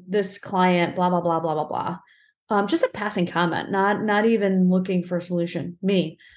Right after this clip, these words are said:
"Why don't you try this?" You know? And, "Oh my gosh, they went for that. They're gonna go with that solution. That's great. You know, we're gonna, we're talking it through. Can I pick your brain on this?"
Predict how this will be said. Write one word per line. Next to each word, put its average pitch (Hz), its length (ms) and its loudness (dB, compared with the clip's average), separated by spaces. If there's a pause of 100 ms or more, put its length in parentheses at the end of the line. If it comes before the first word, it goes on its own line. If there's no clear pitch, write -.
(120)
"Why 202 160 2
don't 233 160 2
you 254 120 2
try 185 560 0 (1000)
this?" - 420 -2 (920)
You 214 140 2
know? 185 300 0 (460)
And, 214 280 0 (100)
"Oh 233 120 4
my 302 120 4
gosh, 392 260 0
they 269 120 2
went 330 180 0
for 370 100 -6
that. 370 200 -6 (280)
They're 254 120 2
gonna 262 180 2
go 277 140 4
with 285 100 0
that 294 160 -2
solution. 302 540 -6
That's 247 160 -6
great. 330 260 -6 (120)
You 269 120 -4
know, 294 220 -6
we're 269 120 -2
gonna, 269 140 2
we're 247 80 2
talking 262 300 -4
it 262 120 -8
through. 262 680 4
Can 233 100 -6
I 233 80 -4
pick 254 200 -10
your 240 100 -2
brain 240 320 2
on 240 240 -2
this?" 240 280 -4